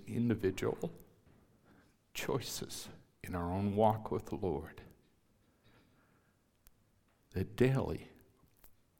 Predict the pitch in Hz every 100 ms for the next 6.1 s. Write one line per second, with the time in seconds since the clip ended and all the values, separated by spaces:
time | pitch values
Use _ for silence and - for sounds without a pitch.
0 | _ _ 330 _ _ _ - - _ _
1 | _ - 90 101 101 107 101 104 - -
2 | 139 - - - - _ _ _ 101 107
3 | 104 110 92 80 95 - - _ _ _
4 | - - - - - 92 - - - -
5 | _ _ - - - 64 - - - -
6 | -